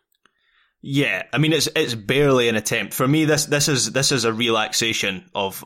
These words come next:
of F F P, and that the key way this differs from F F P that it, is that it essentially allows clubs and owners to spend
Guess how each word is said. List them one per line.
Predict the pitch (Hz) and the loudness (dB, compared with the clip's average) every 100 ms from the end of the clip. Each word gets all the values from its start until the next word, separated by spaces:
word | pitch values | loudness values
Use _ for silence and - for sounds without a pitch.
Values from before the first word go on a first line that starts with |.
| - | -6
of | 98 | -4
F | 104 - | -4 -4
F | 101 - | -6 -6
P, | 110 107 104 | -4 -2 -2
and | 107 104 | -2 -2
that | 104 | -2
the | - | -4
key | - 127 | -2 0
way | 117 | 0
this | 110 107 | 0 -2
differs | 104 156 147 131 | -2 -2 2 0
from | - 127 | 2 0
F | 110 120 | 0 0
F | 123 - | -2 -2
P | 123 | 0
that | 120 113 | 2 2
it, | 120 - | 0 0
is | 120 | 0
that | 123 131 | 2 2
it | |
essentially | 117 - 156 156 147 | 2 2 2 2 2
allows | 117 123 120 | 2 2 0
clubs | - 127 107 | 0 -2 -2
and | 117 | -2
owners | 123 113 - | 0 0 -2
to | 131 | 0
spend | 127 - 139 139 113 107 101 | 0 0 0 0 0 -2 -4